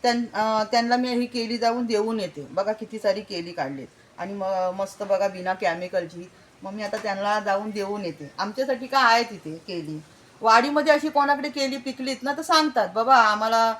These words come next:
अ, पिकली तर आम्हाला द्या, बिना केमिकलची असतात, खायला जरा बरं वाटतात."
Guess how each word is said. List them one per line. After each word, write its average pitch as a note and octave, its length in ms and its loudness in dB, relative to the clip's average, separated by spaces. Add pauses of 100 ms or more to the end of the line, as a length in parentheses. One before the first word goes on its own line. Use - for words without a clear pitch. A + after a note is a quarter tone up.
(260)
अ, A3 120 2
पिकली A#3+ 420 -6
तर B3+ 100 0
आम्हाला A3+ 380 4
द्या, G3 260 6
बिना G#3 280 -2
केमिकलची A3 520 -4
असतात, G#3+ 260 0 (100)
खायला G3+ 280 2
जरा G#3 220 2
बरं G3+ 240 -4
वाटतात." E3+ 420 -2